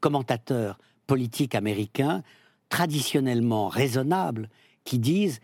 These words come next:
il y a un mot qu'il faut utiliser désormais, c'est celui de fascisme.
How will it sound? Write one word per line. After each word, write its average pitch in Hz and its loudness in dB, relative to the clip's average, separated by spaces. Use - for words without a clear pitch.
il 120 2
y 127 2
a - -4
un 160 2
mot 139 2
qu'il 113 0
faut 131 0
utiliser 104 -2
désormais, 113 0
c'est - -8
celui 170 0
de 135 0
fascisme. 104 -6